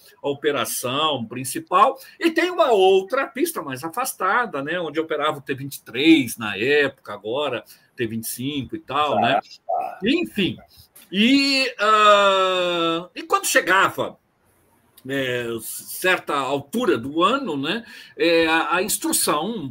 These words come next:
Speaker 1: para e tal, ia bem mais tranquilo. Então, os controladores, é, é, a gente era escalado, né, tanto pra pista, pra, pra, existem duas torres também, né? São três. Fernandes trabalhou lá, né?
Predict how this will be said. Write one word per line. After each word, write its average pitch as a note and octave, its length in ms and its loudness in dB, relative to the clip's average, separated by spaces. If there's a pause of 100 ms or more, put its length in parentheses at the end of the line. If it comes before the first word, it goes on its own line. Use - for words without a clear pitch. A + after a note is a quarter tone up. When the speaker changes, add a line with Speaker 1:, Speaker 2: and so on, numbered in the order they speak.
Speaker 1:
para D#3+ 640 6
e A#2 80 -4
tal, F3 460 0
ia D#3+ 180 0
bem E3+ 200 0
mais E3+ 180 -4
tranquilo. A3+ 800 -4
Então, A#3+ 420 -8
os - 100 -8
controladores, E3 920 -4 (360)
é, C3 420 -2
é, - 20 -6
a A#2+ 80 -6
gente F3+ 280 -2
era D#3 120 -2
escalado, D3 760 2
né, D3+ 180 -4
tanto A3+ 240 -4
pra D#3+ 140 -8
pista, - 560 -8
pra, C3+ 240 -4
pra, A#2+ 240 -10 (340)
existem G3 320 -2
duas B3 320 2
torres - 440 4
também, G2 380 -10
né? C#3+ 180 -8 (180)
São B2+ 240 -8
três. F#3+ 400 0 (220)
Fernandes D#4+ 420 6
trabalhou C4+ 480 6
lá, C#3+ 240 6
né? B2 220 -4